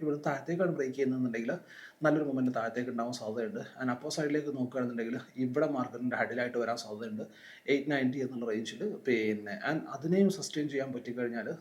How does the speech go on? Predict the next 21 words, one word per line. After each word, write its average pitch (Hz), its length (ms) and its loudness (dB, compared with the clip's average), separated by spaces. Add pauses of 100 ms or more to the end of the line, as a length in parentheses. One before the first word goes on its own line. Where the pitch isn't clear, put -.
സ്ലോ 143 220 -6
ആൻഡ് 190 200 -2
സ്റ്റഡി 120 280 -2
മാർക്കറ്റ് 117 320 -6
മുകളിലേക്ക് 117 420 -2
പോകുന്നതായിട്ട് 120 360 -4 (520)
കാണാൻ 131 300 2
പറ്റും. 170 180 -4 (300)
But 180 180 0
മുകളിലേക്കാണെന്നുണ്ടെങ്കിൽ 139 840 4 (200)
ക്വാണ്ടിറ്റിനെ 135 480 -2
കുറച്ചൊന്ന് 113 400 -4
കുറക്കുക. 107 340 -4
കാരണം 123 240 0 (160)
ട്വന്റി 135 240 -2
ഫൈവ് 151 160 0
തൗസൻഡ് 135 400 -2
എന്നുള്ള 127 220 2 (100)
ലെവൽ 123 200 -2 (120)
ടച്ച് 123 220 -2 (100)
ചെയ്തിട്ടാണ് 139 480 2